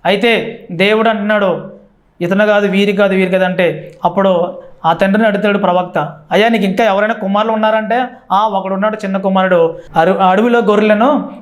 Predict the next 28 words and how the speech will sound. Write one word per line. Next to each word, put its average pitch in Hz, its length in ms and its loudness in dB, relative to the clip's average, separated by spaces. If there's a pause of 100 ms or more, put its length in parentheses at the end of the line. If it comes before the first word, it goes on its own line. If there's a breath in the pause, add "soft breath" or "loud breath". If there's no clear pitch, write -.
(120)
కాస్తూ 185 300 0
ఉన్నాడు." 151 560 -6
"పిలువు, 320 380 4
వెంటనే 247 360 0
పిలువు" 247 260 2
అంటే 233 440 -2
పిలిచాడు. 254 540 2
పిల్లాడు 214 340 -2
అతను 196 280 0
వస్తూ 202 340 -2
ఉండగానే 277 480 2
దేవుడు, 254 460 -2 (180 loud breath)
"ఇదిగో 214 680 0 (240)
నేను 202 360 0
కోరుకున్న 202 920 0 (600)
నా 160 100 2
సేవకుడు, 165 800 0 (200 loud breath)
ఇతను 214 300 0
నువ్వు 214 240 0
అభిషేకం 208 440 -2
చేయాలి, 220 180 0
రాజుగా 214 320 0
చేయాలి" 240 260 0
అన్నప్పుడు 233 540 0 (200 loud breath)
దేవుడు 247 600 2 (240 loud breath)
అతని 226 220 0
రూపాన్ని 233 500 0
కానీ 254 400 0